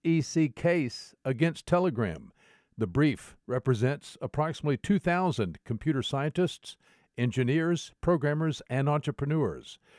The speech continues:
from China, Russia, France, Spain, and other countries. They say that the Telegram Open Network is ready to launch and that the S E C should get off of Telegram's back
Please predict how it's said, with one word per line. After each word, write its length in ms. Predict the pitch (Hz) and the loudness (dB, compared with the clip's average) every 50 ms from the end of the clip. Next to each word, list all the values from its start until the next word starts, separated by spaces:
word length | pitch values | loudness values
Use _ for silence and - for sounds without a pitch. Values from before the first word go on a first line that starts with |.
| _ _ | _ _
from 220 | - 127 120 98 | -2 -2 -2 -2
China, 460 | - - 156 160 160 143 90 - - _ _ _ | 0 2 2 2 2 0 -2 -6 -10 _ _ _
Russia, 460 | - 131 139 165 160 - - - - - _ | 0 2 2 2 2 0 -4 -12 -12 -14 _
France, 560 | - - 165 170 147 101 - - - - - _ _ | -2 0 0 0 0 -2 -6 -12 -20 -20 -20 _ _
Spain, 480 | - - - 170 170 170 151 104 82 - _ _ _ _ _ - | -12 -4 0 2 2 2 2 -2 -4 -8 _ _ _ _ _ -2
and 200 | 147 160 160 - | 0 0 0 0
other 280 | - 180 190 165 147 | 0 0 2 2 2
countries. 520 | - - 120 107 - - - - - - - _ _ _ _ _ _ _ _ - - | 2 2 -2 -2 -2 -6 -12 -14 -16 -20 -20 _ _ _ _ _ _ _ _ -16 -6
They 300 | 95 131 156 185 214 214 | 2 4 6 6 6 4
say 460 | - - 107 82 64 50 - - _ _ _ _ _ _ - | 2 -2 -6 -6 -6 -10 -18 -20 _ _ _ _ _ _ -2
that 160 | 127 131 120 | 0 0 0
the 80 | 131 123 | 0 -4
Telegram 600 | - - 165 170 180 170 127 156 151 147 147 - - | -2 -2 0 0 0 0 0 0 0 0 -2 -2 0
Open 340 | 165 170 160 - 143 127 117 | 0 0 2 2 0 0 2
Network 460 | 139 156 143 - 107 107 110 - - | 2 0 0 -2 -6 -6 -6 -4 -2
is 180 | 123 117 101 | -2 -2 0
ready 300 | 92 120 143 160 147 139 | 0 0 0 2 0 0
to 100 | 107 110 | -2 0
launch 560 | 113 120 147 165 117 - - _ - - - _ _ _ _ _ | 0 2 2 2 0 -2 -4 _ -20 -20 -20 _ _ _ _ _
and 160 | - 104 117 127 | -4 -2 0 0
that 140 | 123 104 | 0 -2
the 120 | 98 117 - - | -4 -8 -4 -2
S 340 | 147 151 156 - - - - - | 0 0 0 -2 -6 -10 -2 0
E 180 | 151 139 127 | 2 2 2
C 460 | - - - 165 156 127 87 80 - _ _ _ _ _ _ | 0 0 0 0 0 0 -2 -4 -8 _ _ _ _ _ _
should 300 | - - 127 110 101 95 | -8 -6 -6 -6 -2 -2
get 160 | 139 160 156 | 0 2 2
off 240 | 139 139 135 - 113 | 2 0 -2 -4 -6
of 100 | 101 - | -8 -2
Telegram's 640 | - 147 147 147 127 135 135 127 120 110 92 - | 0 0 2 2 0 0 -2 -2 -2 -4 -6 -6
back 600 | - 104 131 143 151 135 95 - _ - - | -6 -2 0 2 2 0 -2 -4 _ -20 -20